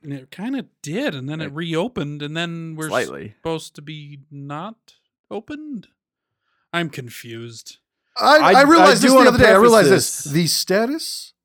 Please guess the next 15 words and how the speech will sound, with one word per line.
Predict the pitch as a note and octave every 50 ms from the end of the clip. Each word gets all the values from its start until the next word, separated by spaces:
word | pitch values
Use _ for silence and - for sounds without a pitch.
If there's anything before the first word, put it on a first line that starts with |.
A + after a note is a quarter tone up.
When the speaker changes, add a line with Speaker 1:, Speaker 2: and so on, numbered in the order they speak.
| _ _ _ _ _ _ -
Speaker 3:
of | - D3 C3 C3
our | - C#3 D3 C#3+ - C3+
lives | C3 C3 D3 D#3 D#3 D3+ D#3 E3+ E3 C#3 -
is | - - C#3 B2 B2 A#2
that | C3 C#3 C#3+ C#3+ C#3+ -
of | - - C3+ - F#2+
the | C3+ B2
status | - - - - E3 C#3+ C#3 C#3 B2 A2 - -
of | C3+ - -
medical | G3+ E3+ C#3 B2 - - D3+ C#3+
marijuana | C3+ C#3 C3+ C#3 C3 C3+ C3+ C3 C3 B2+ B2 B2 A#2+ F#3
here | D#3 D#3+ D3+ D3 D3
in | C#3+
Utah. | D3 C3+ D#3 D3+ - - A#3 A3+ F3+ -
<laughs> | -